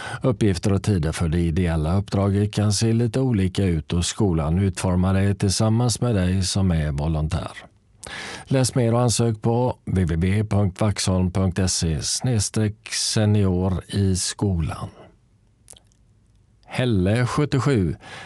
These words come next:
är skolmormor på Söderfjärdsskolan i Vaxholm. Hon började engagera sig som senior i skolan under vårterminen tjugohundratjugofem när projektet inleddes och möjligheten dök upp.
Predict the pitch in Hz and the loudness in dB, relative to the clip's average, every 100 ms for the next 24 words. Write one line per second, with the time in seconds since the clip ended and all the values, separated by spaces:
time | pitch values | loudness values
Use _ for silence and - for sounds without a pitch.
0 | - - - 120 - 143 104 87 76 71 | -20 -8 -2 -2 2 4 4 2 0 -2
1 | 82 92 78 - 80 98 82 73 82 78 | -4 -6 -8 -4 -2 0 0 0 -2 -2
2 | - 82 85 85 85 90 - - 98 - | -4 -2 0 2 2 0 -2 -6 -6 -2
3 | 98 127 143 123 107 104 107 98 85 80 | 2 4 4 2 2 2 2 2 0 0
4 | 80 92 85 - 87 85 - 90 92 76 | 0 0 0 0 0 0 0 2 2 0
5 | 76 90 85 110 92 85 95 101 107 113 | 0 -2 0 0 2 2 2 2 2 2
6 | 127 95 90 87 95 101 110 107 113 104 | 0 0 0 2 2 2 2 0 2 2
7 | 107 120 113 107 104 113 117 110 104 - | 2 0 0 2 2 2 0 0 -4 -8
8 | - - - 127 131 92 - 87 101 101 | -14 -10 -2 0 2 0 0 0 2 2
9 | 80 73 85 - 85 85 87 78 78 - | 2 0 -2 0 0 2 2 0 -2 -2
10 | 82 78 76 - - - | -2 0 -2 -6 -8 -12